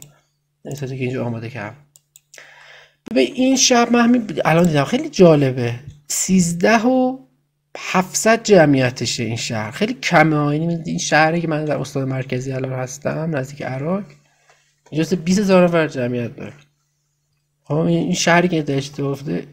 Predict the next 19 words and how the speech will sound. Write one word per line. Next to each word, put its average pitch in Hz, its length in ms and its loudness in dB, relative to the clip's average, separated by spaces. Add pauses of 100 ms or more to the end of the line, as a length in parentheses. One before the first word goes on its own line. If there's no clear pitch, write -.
(120)
که 147 100 -8
مر-، 131 300 0
اه، 135 400 0
آنچنان 139 400 -2
که 156 100 -4
گفته 143 320 -4
در 135 180 0
واقع، 127 400 -2 (920)
آه، 131 460 -4
ببینم 131 280 -4
مرکز 127 800 -4 (1040)
اگه 131 220 -6
انگلیسیش 120 540 -6
بکنیم 127 520 -6
به 135 100 -8
ما 127 120 -6
خواهد 120 440 -8
گفت - 320 -14
که 131 400 -8